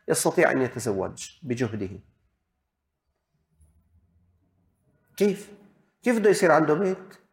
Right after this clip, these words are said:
كيف بده يصير معه مائة مليون؟ وما بدهم يصيروا هدول مائة مليون حق البيت أو المائتي مليون أو الخمسمائة مليون؟ وكيف بده يش-، يجيب العفش والفرش وال-، والمهر وال-، ما في.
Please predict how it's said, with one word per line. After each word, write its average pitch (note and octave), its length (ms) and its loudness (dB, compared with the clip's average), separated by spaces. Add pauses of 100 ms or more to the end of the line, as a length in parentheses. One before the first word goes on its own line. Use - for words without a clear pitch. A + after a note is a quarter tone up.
(920)
كيف G#3+ 180 2
بده G3 100 4
يصير G#3 240 4
معه F#3+ 140 6
مائة F#3 340 4
مليون؟ F3 320 6
وما G3 300 4
بدهم C#3+ 240 2
يصيروا C#3+ 280 2
هدول C#3 140 4
مائة C#3+ 220 0
مليون C#3 280 0
حق - 180 -4
البيت C3+ 400 -2 (1200)
أو F#3 100 6
المائتي D#3 480 4
مليون C#3 380 4
أو C3 120 4
الخمسمائة C#3 560 -2
مليون؟ B2 520 -2 (320)
وكيف F#3 360 0
بده D#3+ 160 2
يش-، D3+ 180 -2
يجيب C#3+ 440 2
العفش C3 540 0
والفرش B2 640 -2
وال-، A2+ 260 0 (340)
والمهر A#2+ 920 0
وال-، A2+ 240 -4 (160)
ما F3+ 140 2
في. E3+ 180 -8